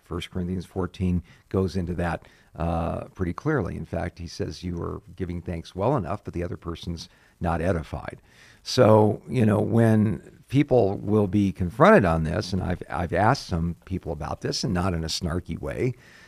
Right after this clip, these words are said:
uh, but just asking, um, they'd say, "Well, um, this is our tradition. This is what we do.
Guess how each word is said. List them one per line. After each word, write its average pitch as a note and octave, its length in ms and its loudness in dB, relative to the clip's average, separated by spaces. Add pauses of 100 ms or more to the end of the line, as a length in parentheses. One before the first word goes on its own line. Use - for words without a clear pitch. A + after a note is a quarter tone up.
(140)
uh, - 180 0
but G2 440 -2
just A#2+ 240 -2
asking, A2 640 2 (480)
um, G2+ 380 4
they'd G#2+ 180 0
say, G2 200 2 (140)
"Well, C#3+ 880 8
um, A2 560 4
this A#2 280 0
is G#2 100 -2
our G2 120 2
tradition. E2+ 540 -8 (1080)
This D#3+ 200 -4
is F#2+ 100 -2
what F#2+ 180 2
we E2+ 140 -2
do. - 140 -6